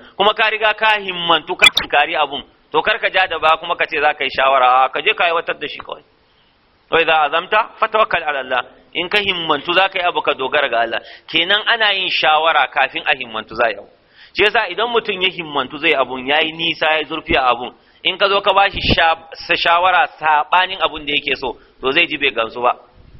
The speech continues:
Yana gaya maka in ka ce, "A, bai kamata kai wannan ba," gaba ɗaya sai ka ga jikinsa ya yi sanyi. Bai so ka ba shi wannan shawaran. Ya so ka ce masa ya je ya yi ne kawai. Amma in kafin ya yi zurfi a abun ya zo ya kawo maka duk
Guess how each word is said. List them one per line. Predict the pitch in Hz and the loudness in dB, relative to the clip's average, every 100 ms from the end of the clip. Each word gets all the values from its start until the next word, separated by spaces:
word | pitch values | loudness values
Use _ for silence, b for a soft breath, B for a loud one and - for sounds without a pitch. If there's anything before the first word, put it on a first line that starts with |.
| - - - - | -20 -20 -20 -2
Yana | 185 214 190 | 0 2 0
gaya | 190 208 | 2 0
maka | 196 190 | 0 -2
in | 175 | -2
ka | 190 | 0
ce, | 180 | 2
"A, | 160 | 2
bai | 151 | 0
kamata | 147 156 180 165 | 0 0 2 0
kai | 151 | 0
wannan | 151 147 127 | 0 0 -2
ba," | 123 | -2
gaba | 117 139 190 | 2 2 2
ɗaya | 180 | -2
sai | 190 | -4
ka | 170 | -2
ga | 151 | -2
jikinsa | 139 127 135 127 | -4 -6 -8 -4
ya | 110 | -4
yi | |
sanyi. | 107 110 110 104 - | -4 -10 -12 -20 -4
Bai | 139 | -4
so | 135 175 | -2 -2
ka | 160 | 0
ba | 143 147 | 0 0
shi | |
wannan | 131 117 123 | -6 -8 -2
shawaran. | 127 127 113 - - _ _ _ | 2 2 0 -4 -18 _ _ _
Ya | 131 180 | 0 2
so | 220 | 0
ka | 202 | -2
ce | 180 185 | -2 -2
masa | 170 165 | -2 -2
ya | 143 | -2
je | 127 | 0
ya | 165 139 | 0 0
yi | 135 | -2
ne | 120 | -4
kawai. | 110 107 - _ _ _ _ _ _ _ _ B B B B B | -6 -12 -18 _ _ _ _ _ _ _ _ B B B B B
Amma | 151 170 214 | -2 0 0
in | 233 254 | -2 -4
kafin | 220 180 208 202 | -2 -2 -4 -2
ya | 175 | -2
yi | |
zurfi | 151 180 170 196 | -2 -4 -4 -2
a | 165 147 | 2 2
abun | 147 151 | 0 -6
ya | 135 | -4
zo | |
ya | 139 | -4
kawo | 139 139 | 0 0
maka | 143 131 | 0 -6
duk | 107 - | -6 -8